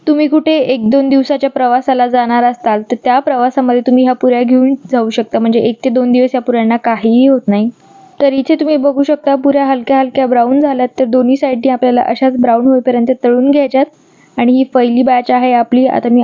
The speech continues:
अशाच पुऱ्या लाटते आणि एक एक करून फ्राय करून घेते. तर तुमची मुलं असा पालक खात नसतील तर या पद्धतीने तुम्ही पालक त्यांना खायला देऊ शकता. चला तर मग कशी वाटली रेसिपी तुम्हाला कमेंटमध्ये नक्की सांगा आणि या व्हिडिओला एक लाईक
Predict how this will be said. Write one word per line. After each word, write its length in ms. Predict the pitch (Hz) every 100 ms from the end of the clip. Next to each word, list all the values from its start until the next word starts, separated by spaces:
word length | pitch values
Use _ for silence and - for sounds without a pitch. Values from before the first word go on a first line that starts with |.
| -
अशाच 320 | 226 262 254
पुऱ्या 280 | - 262 247
लाटते 440 | 240 226 - 247
आणि 360 | - 214 214 -
एक 140 | 226
एक 160 | 247 226
करून 260 | 247 240 247
फ्राय 280 | 262 233
करून 340 | 247 277 269 262
घेते. 300 | 247 233 277 - _ _ _ -
तर 140 | 247 277
तुमची 240 | 262 285
मुलं 240 | 262 269
असा 260 | 240 - 269
पालक 320 | 262 262 247 -
खात 160 | 285 262
नसतील 480 | 240 240 - 233 214
तर 60 | 240
या 200 | 233 226
पद्धतीने 560 | - 254 254 277 262 262
तुम्ही 180 | 254 254
पालक 320 | 247 226 226
त्यांना 240 | 254 240 240 240
खायला 300 | 240 226 240
देऊ 200 | 277 269
शकता. 460 | 277 - - 247
चला 300 | 254 262 233 226
तर 80 | 247
मग 160 | 240 247 -
कशी 220 | 262 294
वाटली 340 | 285 277 277
रेसिपी 340 | 269 254 247 262
तुम्हाला 280 | 254 247 247
कमेंटमध्ये 640 | 247 240 233 233 240 233
नक्की 380 | 226 233 _ 269
सांगा 420 | 285 254 240 240 -
आणि 220 | 220 220
या 80 | 240
व्हिडिओला 340 | 220 233 240 247
एक 240 | 247 247
लाईक 220 | 233 247